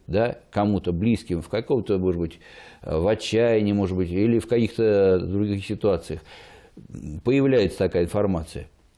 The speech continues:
Но не от нас. Поэтому человек, в общем-то, сам должен, э, ковать свое счастье. Да, толерантность, что греха таить, толерантность, то есть устойчивость, когда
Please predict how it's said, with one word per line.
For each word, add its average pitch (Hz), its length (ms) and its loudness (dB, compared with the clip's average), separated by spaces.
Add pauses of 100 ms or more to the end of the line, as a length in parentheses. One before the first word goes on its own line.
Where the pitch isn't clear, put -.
(720)
Но 113 240 0
не 151 120 0
от 131 180 -2
нас. 80 340 -6 (320)
Поэтому 123 380 2
человек, 151 280 0
в 147 40 0
общем-то, 131 340 -2
сам 95 460 -2 (320)
должен, 101 500 0
э, 76 720 -10
ковать 107 340 0
свое 101 280 2
счастье. - 560 -4 (560)
Да, 156 280 2
толерантность, 143 800 0 (320)
что - 280 -2
греха 110 280 2
таить, 123 400 0
толерантность, 101 560 0
то 98 80 -2
есть 90 160 -6
устойчивость, 107 600 0
когда 82 960 0